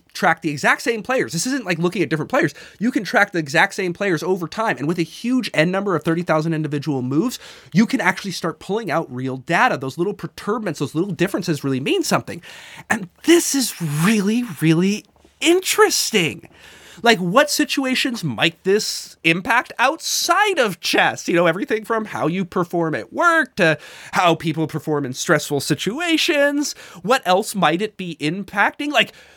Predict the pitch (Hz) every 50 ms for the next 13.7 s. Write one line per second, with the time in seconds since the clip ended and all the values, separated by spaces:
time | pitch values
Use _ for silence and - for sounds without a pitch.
0 | _ _ - 320 440 508 508 - - 160 147 127 117 - - - _ - 269 339
1 | 330 269 262 311 453 427 - 311 320 - - - 220 254 247 302 359 440 440 -
2 | - - 269 226 233 - - - 160 - 180 190 202 240 254 277 269 254 220 -
3 | - - 180 175 185 - - - - - - - - - 190 196 202 190 180 -
4 | - 139 - - - 113 - - 160 180 185 185 180 170 - - 190 190 - -
5 | 208 196 - - 262 311 330 - 285 285 320 339 349 349 - 349 359 381 415 427
6 | - 269 262 302 392 - - 311 269 247 240 262 277 - - - - - 220 233
7 | 220 170 202 233 254 285 - 196 208 240 226 208 262 233 269 262 - - - 240
8 | 254 349 - - 294 220 190 214 208 208 185 175 196 208 226 247 220 220 - 214
9 | 180 - - 226 - - 370 233 214 208 208 214 214 196 160 185 175 185 190 196
10 | - 147 156 175 190 185 180 - 226 214 214 208 220 247 262 330 - - - -
11 | - - 233 233 170 185 196 214 196 233 220 196 160 123 - _ _ 202 190 185
12 | 214 247 - - 226 190 185 180 196 190 175 185 175 190 196 190 190 180 185 -
13 | 202 196 190 214 226 - - 269 269 294 311 339 349